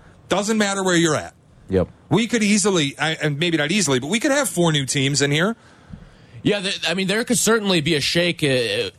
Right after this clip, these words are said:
Speaker 2: uh, wherever. I mean, you look at a team like Georgia, they're going up against another top fifteen team this week in Mizzou. I know that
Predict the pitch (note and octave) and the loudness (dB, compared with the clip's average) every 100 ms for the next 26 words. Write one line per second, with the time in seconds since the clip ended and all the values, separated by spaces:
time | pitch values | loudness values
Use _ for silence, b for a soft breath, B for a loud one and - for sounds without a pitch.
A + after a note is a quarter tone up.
0 | F#2+ A#2+ B2+ B2+ C#3 E3+ A2 G#2+ A2+ G#2+ | -2 2 4 4 2 0 -2 0 0 -2
1 | - A2 B2+ D#3 D#3 C#3 B2 G#2 - - | -4 2 2 2 2 0 -2 -2 -4 -2
2 | A#2+ A#2+ - C3 A#2 G#2+ - G#2+ G2 G2 | 0 0 2 4 4 2 0 2 2 4
3 | D3+ G#2+ A#2+ B2+ B2+ B2 A2+ A#2 A2+ A2+ | 2 2 2 2 2 0 0 0 0 0
4 | - A2+ G#2+ A2+ - A2+ - B2 - - | 0 2 2 2 0 -2 0 0 0 2
5 | A#2 G#2+ A2 A2 G#2+ G#2+ A#2+ A#2+ A2 G2+ | 2 2 2 4 2 2 0 2 2 2
6 | F2+ G2 A2+ A#2 A2 A2 A2+ G#2+ | 2 2 2 2 2 0 2 0